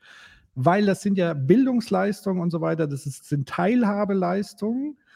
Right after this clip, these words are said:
Also so ein Besuch im Sportverein ist ja mehr als, sag ich jetzt mal, Sport machen. Das sind ja soziale Kontakte, es ist noch mal,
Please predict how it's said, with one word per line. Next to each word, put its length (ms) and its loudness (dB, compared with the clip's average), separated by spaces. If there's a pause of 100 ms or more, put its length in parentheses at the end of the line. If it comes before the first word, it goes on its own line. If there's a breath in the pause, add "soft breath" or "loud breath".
(260 soft breath)
Also 200 0
so 160 2
ein 80 2
Besuch 480 0
im 200 -4
Sportverein 720 -4
ist 180 -8
ja 100 -2
mehr 420 -2
als, 220 -6
sag 140 -2
ich 60 -2
jetzt 220 -4
mal, 220 -4
Sport 440 0
machen. 260 -2
Das 100 -4
sind 100 -2
ja 140 0
soziale 460 0
Kontakte, 760 -2
es 180 -8
ist 200 -8
noch 100 0
mal, 400 -2